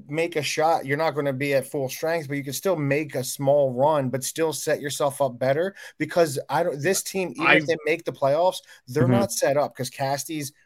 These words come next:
Speaker 1: really starting to tank. J T doesn't look good.
Speaker 2: But we
Speaker 1: Trey
Speaker 2: made the
Speaker 1: looks
Speaker 2: World Series
Speaker 1: terrible.
Speaker 2: last year. So that's the thing.
Speaker 1: I just
Speaker 2: These guys ca-, these guys have made the World Series already. So to me,
Speaker 1: Bryce
Speaker 2: like,
Speaker 1: was a different
Speaker 2: my
Speaker 1: player last season.
Speaker 3: That's right.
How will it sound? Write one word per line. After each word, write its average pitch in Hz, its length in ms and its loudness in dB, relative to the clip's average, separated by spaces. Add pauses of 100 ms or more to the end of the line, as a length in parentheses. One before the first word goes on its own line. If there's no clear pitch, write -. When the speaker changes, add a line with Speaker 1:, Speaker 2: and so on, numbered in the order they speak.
(140)
Speaker 1:
really 143 300 -2
starting 135 360 2
to - 20 -14
tank. 120 320 -4
J 135 300 -2
T 156 220 -8
doesn't 127 360 0
look 139 240 -4
good. 143 300 -2 (300)
Speaker 2:
But 160 80 4
we 180 80 10
Speaker 1:
Trey - 20 4
Speaker 2:
made 202 160 8
the 202 60 0
Speaker 1:
looks 196 60 0
Speaker 2:
World 202 100 4
Series 165 160 6
Speaker 1:
terrible. 196 160 2
Speaker 2:
last 196 180 0
year. 220 320 -2 (600)
So 190 140 0
that's 190 240 2
the 180 80 -2
thing. 208 140 4
Speaker 1:
I 170 60 6
just 196 180 6
Speaker 2:
These 180 140 0
guys 202 240 0
ca-, - 160 -6
these 160 220 -6
guys 202 180 0
have 170 100 -4
made 175 180 2
the 175 60 2
World 165 220 0
Series 175 340 0
already. 120 220 -2
So 139 160 -10
to 139 160 -10
me, 175 280 0 (280)
Speaker 1:
Bryce 160 220 6
Speaker 2:
like, 170 80 6
Speaker 1:
was 190 120 0
a - 60 -2
different 165 220 6
Speaker 2:
my 220 40 6
Speaker 1:
player 151 300 4
last 120 260 2
season. 107 340 -6 (360)
Speaker 3:
That's 113 100 0
right. 110 220 4